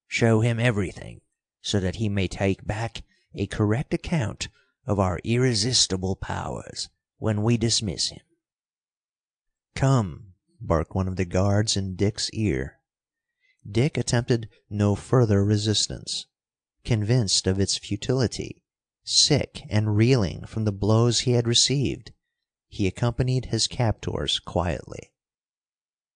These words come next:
There was nothing more that he could do, either for President Hargreaves or for old Luke, but he still imagined the possibility of somehow warning the approaching fleet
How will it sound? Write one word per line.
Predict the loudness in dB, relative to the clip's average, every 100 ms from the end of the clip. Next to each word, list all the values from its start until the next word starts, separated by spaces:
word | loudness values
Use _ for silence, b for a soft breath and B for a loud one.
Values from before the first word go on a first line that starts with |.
| -2
There | 2
was | 2 2
nothing | 0 0 -2
more | 2 4 4
that | 2 -2
he | -4
could | -4 -2
do, | 2 2 2 -4 _ _ _ _ _ _
either | 0 2 4 2
for | 4 2 2
President | 2 2 2 2 -2
Hargreaves | -2 0 0 2 2 4 0 -4 _ _ _ _
or | -4 0 0
for | 4 4
old | 6 4 2 2
Luke, | 2 2 -4 -20 _ _ _ _ _ _ -10
but | -2 0
he | 0
still | 0 2 0 2
imagined | 2 4 4 2 -2 -4 -6
the | -6
possibility | -2 0 0 2 2 2 2 0 -2 _ _ _ -6
of | -2
somehow | 0 0 0 2 2
warning | 2 2 2 2 -2 -4
the | -2
approaching | -2 0 0 0 -4
fleet | -4 -2 -2 -4